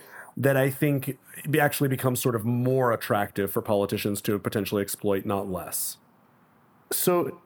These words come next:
over this, like, episode, we've actually gone through a fair amount. This one has been pretty dense. And I think we started with the catalyst that got us here, particularly covid and the Russia-Ukraine war,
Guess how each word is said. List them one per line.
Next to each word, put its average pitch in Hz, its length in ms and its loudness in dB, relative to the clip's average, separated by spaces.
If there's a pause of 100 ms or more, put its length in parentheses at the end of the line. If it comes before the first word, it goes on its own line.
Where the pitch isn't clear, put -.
(120)
over 208 240 2
this, 202 180 0
like, 127 220 2
episode, 123 420 2
we've 113 100 0
actually 123 280 0
gone 107 340 0
through 110 280 0
a 95 40 -2
fair 113 360 0
amount. 101 420 -2
This - 160 -4
one 113 100 2
has 110 80 0
been 101 220 -2
pretty 104 320 -2
dense. 98 680 -2
And 127 160 2
I 123 60 2
think 131 220 0
we 123 80 0
started 113 420 0
with 107 480 -2
the - 60 -2
catalyst 110 600 0
that 101 140 -4
got 101 160 -2
us 110 160 0
here, 120 240 0
particularly 117 480 -2
covid 110 640 0
and 110 220 2
the 101 60 0
Russia-Ukraine 101 840 -2
war, 113 380 0